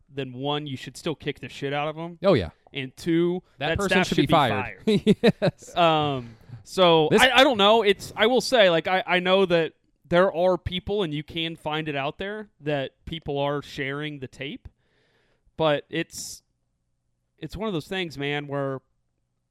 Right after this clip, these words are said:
Speaker 1: I guess that you just gotta know the right people, and you gotta be associated and, and working for the right people. So you, the best part, when I say all twenty-two, you also get the end zone view where you see the offensive line play a hundred percent.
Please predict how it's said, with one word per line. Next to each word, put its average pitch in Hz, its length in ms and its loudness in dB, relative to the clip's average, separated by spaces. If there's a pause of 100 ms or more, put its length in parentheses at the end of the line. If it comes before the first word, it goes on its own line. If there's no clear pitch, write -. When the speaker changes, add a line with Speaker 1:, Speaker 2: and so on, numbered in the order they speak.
(140)
Speaker 1:
I 135 80 -14
guess 151 340 -6
that 147 280 -2
you 147 100 -12
just 143 160 -12
gotta 160 220 -4
know 147 180 -2
the 156 100 -2
right 151 240 -6
people, 127 380 -12 (220)
and 131 120 -14
you 127 60 -14
gotta 143 180 -6
be 147 120 -4
associated 139 640 -6
and, 120 260 -18
and 131 140 -12
working 135 420 -10
for 110 140 -18
the 98 80 -20
right 92 180 -20
people. - 420 -20 (500)
So 139 320 -4 (100)
you, 143 160 -8 (260)
the 160 80 -2
best 254 380 -4
part, 214 240 0 (120)
when 175 120 -4
I 170 120 -2
say 208 180 -2
all 160 140 -2
twenty-two, 156 320 -6
you 156 140 -4
also 160 180 -8
get 151 120 -8
the 143 120 -10
end 160 160 -4
zone 127 200 -6
view 117 440 -10
where 143 140 -4
you 131 100 -6
see 151 140 -8
the 139 100 -6
offensive 127 400 -8
line 131 360 -10
play 101 400 -16 (440)
a 139 80 -8
hundred 143 240 -6
percent. - 340 -12